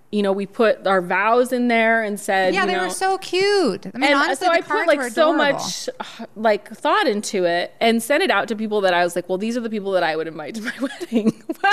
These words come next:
Speaker 1: Well, now, maybe not.
Speaker 2: Yeah.
Speaker 1: Maybe we're going to have another very <laughs> small affair because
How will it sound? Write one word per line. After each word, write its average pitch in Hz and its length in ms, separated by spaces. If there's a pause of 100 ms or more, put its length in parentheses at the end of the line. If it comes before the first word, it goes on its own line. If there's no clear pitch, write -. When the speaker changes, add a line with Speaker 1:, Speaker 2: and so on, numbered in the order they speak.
(120)
Speaker 1:
Well, 196 160 (480)
now, 339 360 (120)
maybe 440 260 (260)
not. 247 240
Speaker 2:
Yeah. 330 320 (100)
Speaker 1:
Maybe 427 160
we're 381 80
going 339 220
to 311 60
have 320 120
another 349 300
very 226 480
<laughs> - 120
small - 320
affair 349 680 (340)
because 302 800